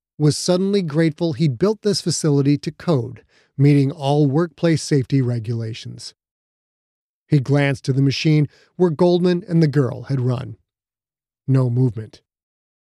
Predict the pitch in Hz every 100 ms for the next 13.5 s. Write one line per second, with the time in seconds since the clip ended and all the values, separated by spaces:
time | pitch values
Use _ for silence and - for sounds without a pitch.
0 | _ - 131 165 127 131 156 170 120 127
1 | - 180 131 117 110 - _ _ 147 139
2 | - 160 170 165 147 110 151 160 156 -
3 | 175 180 170 - - 180 135 131 - 165
4 | 156 156 - - 165 156 - 160 113 123
5 | - 175 160 - 120 117 113 _ _ _
6 | _ _ _ _ _ _ _ _ 156 123
7 | 117 - 120 110 117 _ _ _ _ _
8 | _ _ _ - 143 160 160 120 104 127
9 | 123 _ _ _ _ _ _ _ _ _
10 | _ _ - 135 117 143 156 - - _
11 | - 151 127 127 113 123 113 117 _ _
12 | _ _ _ _ _ _ - 131 113 131
13 | 123 110 - -